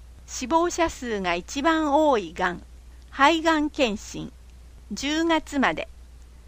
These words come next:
対象者四十歳以上。かかる人数が一番多いがん、大腸がん検診、十月まで。対象者四十歳以上。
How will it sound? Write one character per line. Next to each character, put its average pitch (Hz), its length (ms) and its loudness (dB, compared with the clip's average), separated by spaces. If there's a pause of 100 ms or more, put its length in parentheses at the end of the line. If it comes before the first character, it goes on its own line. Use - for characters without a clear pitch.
(260)
対 294 220 2
象 262 280 0
者 - 320 -4 (220)
四 294 240 2
十 294 160 -4
歳 240 460 2
以 214 40 -14
上。 156 300 -6 (960)
か 247 160 -6
か 339 180 4
る 339 140 2
人 233 300 0
数 220 240 -4
が 175 180 2
一 240 300 -6
番 302 280 6
多 302 220 4
い 180 140 -8
が 175 180 -2
ん、 - 80 -12 (420)
大 254 200 6
腸 311 360 2
が 277 160 6
ん 269 120 0
検 226 280 0
診、 - 360 -12 (560)
十 302 260 -2
月 320 320 0
ま 160 140 2
で。 - 140 -8 (580)
対 294 200 6
象 240 300 -4
者 160 300 -2 (200)
四 269 240 2
十 294 160 -4
歳 247 460 2
以 208 60 -12
上。 - 320 -6